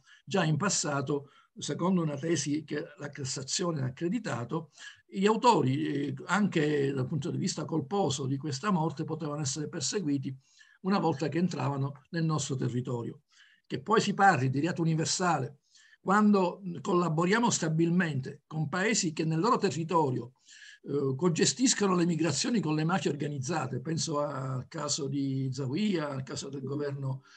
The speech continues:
di, eh, unità nazionale libico, ma penso anche a tanti altri governi che sono strettamente infiltrati da organizzazioni criminali che gestiscono il traffico, non solo in Libia, da questo punto di vista, o da larghe fasce di corruttela che comunque esistono, per esempio anche in Tunisia,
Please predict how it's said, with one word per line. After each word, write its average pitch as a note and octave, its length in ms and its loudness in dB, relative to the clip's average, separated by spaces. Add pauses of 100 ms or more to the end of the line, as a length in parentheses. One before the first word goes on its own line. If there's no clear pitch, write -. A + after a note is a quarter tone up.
(180)
di, C#3+ 240 2 (460)
eh, B2+ 300 2
unità C#3 320 2
nazionale C#3+ 480 -4
libico, C#3+ 640 0 (320)
ma D#3 180 -6
penso F#3+ 440 2
anche F#3+ 340 0
a E3 120 -2
tanti G3 300 -2
altri G#3 260 -2
governi E3+ 460 2
che D3+ 140 -4
sono G3 260 -2
strettamente E3+ 600 -2
infiltrati D3 680 -4
da C#3 140 -4
organizzazioni D3 600 -4
criminali D#3 400 -2
che D3 120 -6
gestiscono F3 400 -6
il F3 60 -4
traffico, D3 640 -8 (460)
non B2+ 140 -2
solo F3+ 280 -2
in D#3 120 2
Libia, D3+ 420 -2 (340)
da F#3 100 -8
questo G#3+ 240 -4
punto A#3 260 -4
di B3+ 100 -2
vista, G3+ 340 -2
o F3 120 -4
da D#3+ 120 0
larghe F#3 280 0
fasce G3 320 -2
di D#3+ 100 0
corruttela D3+ 640 0
che C3 100 -2
comunque D#3 380 -2
esistono, C#3 640 -2
per C#3+ 100 -10
esempio E3 320 -8
anche C#3 140 -8
in C3 60 -6
Tunisia, F3 460 -2